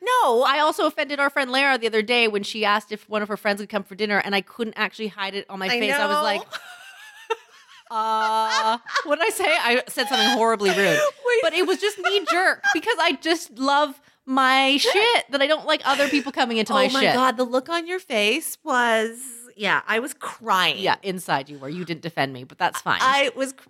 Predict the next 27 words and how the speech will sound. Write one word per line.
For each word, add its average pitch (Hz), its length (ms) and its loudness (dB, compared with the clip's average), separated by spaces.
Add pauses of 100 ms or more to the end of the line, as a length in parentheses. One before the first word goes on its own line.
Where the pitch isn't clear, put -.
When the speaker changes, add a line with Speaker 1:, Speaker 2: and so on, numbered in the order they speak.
(440)
Speaker 1:
oh. - 300 -4 (640)
Anyway. 262 160 2 (180)
Speaker 2:
Anyway, 175 400 2
so - 160 -2
I'm 285 240 0
a 359 60 0
horrible 262 320 0
person, 175 460 -2
and - 120 -4
Speaker 1:
Yeah. 180 220 0 (120)
Speaker 2:
I, 180 120 2
I 175 40 -2
recognize 165 540 -8
that. - 160 -6
Speaker 1:
I'm 277 220 0
a - 20 -8
horrible 320 260 -2
person 269 300 -12
too, 175 240 -4
so 190 60 -2
Speaker 2:
Okay. 208 100 -4
Speaker 1:
I 196 180 0
definitely 208 460 -4
sympathize 196 640 -2
with 175 200 -12
this 160 200 -12
person 156 520 -4